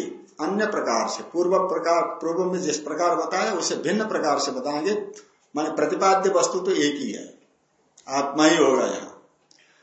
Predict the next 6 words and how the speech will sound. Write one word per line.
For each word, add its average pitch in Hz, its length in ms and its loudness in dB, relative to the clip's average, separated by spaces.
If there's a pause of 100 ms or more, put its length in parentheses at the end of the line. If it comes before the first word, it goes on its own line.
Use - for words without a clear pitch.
(300)
या 135 160 6
तो 120 520 -4
निषेध 147 320 4
के 156 200 4
रूप 139 260 2
में 110 360 -6